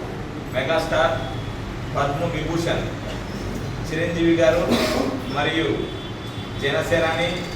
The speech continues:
పవర్ స్టార్, ఆంధ్రప్రదేశ్ రాష్ట్ర ఉప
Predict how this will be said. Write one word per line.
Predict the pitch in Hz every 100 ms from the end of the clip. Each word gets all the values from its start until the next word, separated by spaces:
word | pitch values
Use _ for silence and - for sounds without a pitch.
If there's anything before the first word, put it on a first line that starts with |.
| - -
పవర్ | 135 160 160
స్టార్, | 160 170 175 175 - 170 - - 170
ఆంధ్రప్రదేశ్ | 160 165 165 151 165 160 160 147 151
రాష్ట్ర | 156 151 156 131 - - - - - - - -
ఉప | 147 147